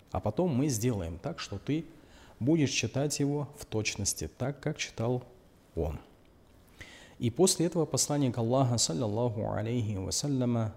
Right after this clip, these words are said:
когда к нему приходил Джибрииль, мир ему и благословение Аллаха,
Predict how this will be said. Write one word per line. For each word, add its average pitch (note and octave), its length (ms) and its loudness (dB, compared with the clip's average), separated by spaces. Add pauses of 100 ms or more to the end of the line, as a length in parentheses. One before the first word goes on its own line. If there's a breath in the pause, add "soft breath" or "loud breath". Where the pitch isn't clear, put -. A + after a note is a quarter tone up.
(140)
когда A#2+ 280 0
к - 80 -16
нему A#2 200 2
приходил A2 480 -2
Джибрииль, G#2 680 4
мир A2 200 4
ему D#2+ 340 -2 (100)
и F#2+ 80 -2
благословение G2+ 640 2
Аллаха, D#3 400 4